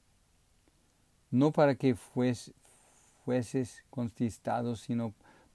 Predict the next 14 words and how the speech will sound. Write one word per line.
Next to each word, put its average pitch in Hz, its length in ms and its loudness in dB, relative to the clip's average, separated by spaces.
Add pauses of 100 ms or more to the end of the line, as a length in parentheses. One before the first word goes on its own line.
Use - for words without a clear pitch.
para 135 300 4
que 127 240 0
conocieses - 2000 -2 (200)
el 117 120 0
amor 135 440 2 (220)
desbordante 117 1120 0 (640)
que 120 160 -2
os 120 320 -4
tengo". 92 420 -10 (1400)
Un 127 180 6
hermano 135 460 4
lleno 147 560 6
de 120 160 4
amor 92 440 -4